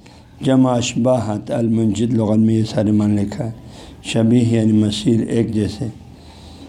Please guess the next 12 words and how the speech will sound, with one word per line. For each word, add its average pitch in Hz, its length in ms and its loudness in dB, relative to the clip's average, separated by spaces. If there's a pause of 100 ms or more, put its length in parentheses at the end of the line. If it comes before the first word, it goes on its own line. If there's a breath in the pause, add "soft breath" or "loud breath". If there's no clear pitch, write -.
(100)
تو 131 120 2
یہاں 143 400 4
دعا 143 320 4
میں 123 260 2 (180)
لا 127 360 0
ولا 135 520 2
شبہ، 123 420 0 (720 loud breath)
لیس 123 260 2
لہ 127 180 2 (160)
ضد 135 340 2
ولا 123 560 4
ند 135 340 2